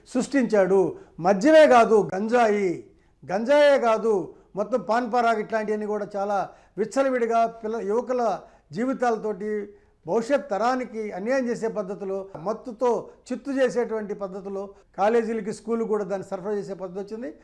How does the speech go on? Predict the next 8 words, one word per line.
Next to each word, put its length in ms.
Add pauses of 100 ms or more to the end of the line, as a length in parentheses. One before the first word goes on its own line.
(160)
అత్యంత, 600
అత్యున్నతమైన 600
కసి 240
ఇక్కడ 220
చూపించాడు. 520
ధనాన్ని 400
దోచుకునే 380
దగ్గర 340